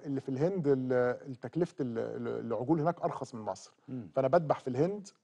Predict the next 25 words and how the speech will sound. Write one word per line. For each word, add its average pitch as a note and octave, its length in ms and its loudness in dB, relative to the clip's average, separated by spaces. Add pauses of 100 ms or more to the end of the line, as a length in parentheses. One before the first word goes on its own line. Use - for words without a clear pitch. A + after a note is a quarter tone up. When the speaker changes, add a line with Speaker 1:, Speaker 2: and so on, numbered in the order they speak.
(400)
Speaker 1:
وبجمد D3 800 4
وبنزل C#3+ 380 4
على B2+ 160 4
مصر D3+ 280 0
هنا، E3+ 160 2
وبرضه D3+ 340 4
بفضل C#3 200 0
اشتغل B2+ 280 -2
بيها B2 100 0
طول - 140 -10
السنه. - 260 -16 (720)
Speaker 2:
اه، F#3 80 4
لا، G3 220 2
انا G#3 120 0
كمواطن E3 680 2
بشتري D#3 320 0
صك، - 480 -2 (440)
ليه G#3 220 4
اشتري G#3 420 2
ابو E3+ 160 0
سبعة F#3+ 440 2
آلاف G3 300 6
و-، F3+ 40 -2
او F3+ 460 4 (220)
يعني E3+ 580 0